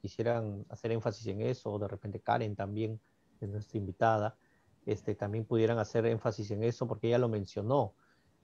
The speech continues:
Eh, y quiero referirme, por ejemplo, al caso de Junín, justamente aprovechando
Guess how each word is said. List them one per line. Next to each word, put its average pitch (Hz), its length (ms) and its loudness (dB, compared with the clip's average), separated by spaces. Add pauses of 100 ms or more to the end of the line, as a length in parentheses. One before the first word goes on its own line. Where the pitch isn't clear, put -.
(180)
Eh, 98 720 0 (340)
y 110 120 -4
quiero 143 240 10
referirme, 135 500 8
por 120 120 6
ejemplo, 117 200 6
al 123 80 6
caso 131 240 4
de 139 40 0
Junín, 123 480 2
justamente 123 520 0
aprovechando 120 480 0